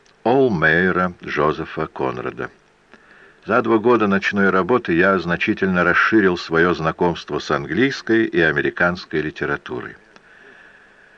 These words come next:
Усевшись за счетную машинку, я бросил взгляд на открытую страницу из книги псалмов. «Хвалите его по могуществу его!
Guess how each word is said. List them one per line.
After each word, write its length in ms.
Усевшись 760
за 180
счетную 540
машинку, 500
я 220
бросил 400
взгляд 480
на 160
открытую 500
страницу 680
из 180
книги 320
псалмов. 680
«Хвалите 880
его 240
по 180
могуществу 840
его! 300